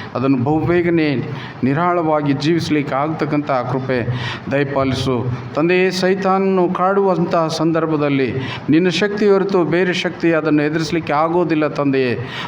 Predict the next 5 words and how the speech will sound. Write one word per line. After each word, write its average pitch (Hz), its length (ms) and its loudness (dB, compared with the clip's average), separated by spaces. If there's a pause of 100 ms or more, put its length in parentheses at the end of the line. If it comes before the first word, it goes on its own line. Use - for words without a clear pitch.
ಅದು 151 160 2
ನಿನ್ನ 175 220 2
ಶಕ್ತಿಯ 202 420 0
ಮುಖಾಂತರವಾಗಿ 175 1040 0 (380)
ನಿನ್ನಿಂದ 202 300 4